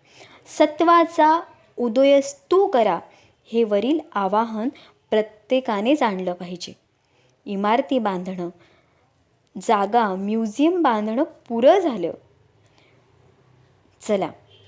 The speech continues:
माणूस बांधूया अंतरीच्या उमाळ्याने, संवादातील जिव्हाळ्याने. लेखक आपल्या सगळ्यांना शेवटी एकच आर्ज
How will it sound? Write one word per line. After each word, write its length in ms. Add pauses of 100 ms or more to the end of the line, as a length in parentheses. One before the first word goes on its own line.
(220)
माणूस 480
बांधूया 520 (640)
अंतरीच्या 840 (120)
उमाळ्याने, 640 (600)
संवादातील 880 (640)
जिव्हाळ्याने. 640 (1040)
लेखक 400
आपल्या 240
सगळ्यांना 580 (280)
शेवटी 520
एकच 580 (600)
आर्ज 400